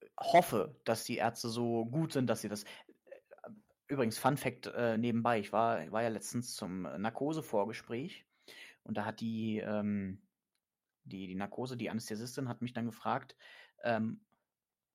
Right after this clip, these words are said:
ob ich, ähm, quasi die, also ob ich, ob ich wach bleiben will während der O P. Dann hätten sie quasi mich ab der Hüfte abwärts, äh, weggeschossen. Und anhand meines Blickes sah sie dann bloß so, äh, „Wahrscheinlich nicht.“ Und s-,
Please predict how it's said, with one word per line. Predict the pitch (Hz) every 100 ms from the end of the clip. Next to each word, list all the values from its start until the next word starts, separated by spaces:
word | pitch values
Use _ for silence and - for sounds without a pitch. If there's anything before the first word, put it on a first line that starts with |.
| -
ob | 120
ich, | 123 123 - -
ähm, | 120 117 113 110 107 107 113 _ _ _ _ _
quasi | - 117 117 113 113 113 -
die, | 120 117 123 120 -
also | 123 -
ob | -
ich, | 135
ob | -
ich | 127
wach | 143 165
bleiben | - 101 104 90
will | 87 107 -
während | 107 104 101
der | 87
O |
P. | - 104
Dann | 98
hätten | 104 110 120
sie | 113
quasi | 110 113 117
mich | 117 -
ab | - -
der | 127
Hüfte | 131 -
abwärts, | - - 101 - - - _ - - - - _ _
äh, | - 110 107 101
weggeschossen. | 107 113 - 110 147 196 - _ _ _ _ _ _ _ - _ _
Und | 135
anhand | 120 123 123
meines | 123 123 -
Blickes | 165 165 -
sah | 110 131
sie | 139
dann | 131 131
bloß | 135 131
so, | 139 135 135 139
äh, | 147 151 151 151 151 151 151 151 147 143
„Wahrscheinlich | 127 127 117 123
nicht.“ | 123 123 -
Und | 107
s-, | -